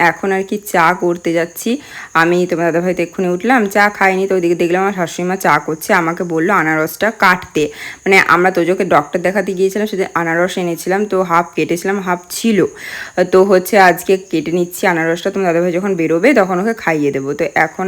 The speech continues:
আমরা আর কি চা বিস্কিট খাবো, তো তোমার দাদাভাই বললো যে মুড়ি খাবে, তাই ও মুড়ি খাচ্ছে,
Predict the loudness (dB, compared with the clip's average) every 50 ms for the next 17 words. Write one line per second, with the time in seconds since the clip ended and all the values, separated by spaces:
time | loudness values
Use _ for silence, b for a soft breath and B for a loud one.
0 | -2 -2 -2 -2 -2 0 -2 -2 -4 -6 -6 -2 0 2 2 2 2 0 -2 -8
1 | -6 -6 -8 -8 -8 -6 -4 -4 -4 -2 -2 -4 -4 -4 -6 -4 -4 -4 -2 -2
2 | -2 -2 -2 -2 -2 -2 -2 -2 0 0 0 0 0 0 0 0 0 0 -2 -2
3 | 0 0 -2 -2 B B B B B B B -2 0 0 2 2 2 4 4 4
4 | 2 2 0 -2 -2 -2 -4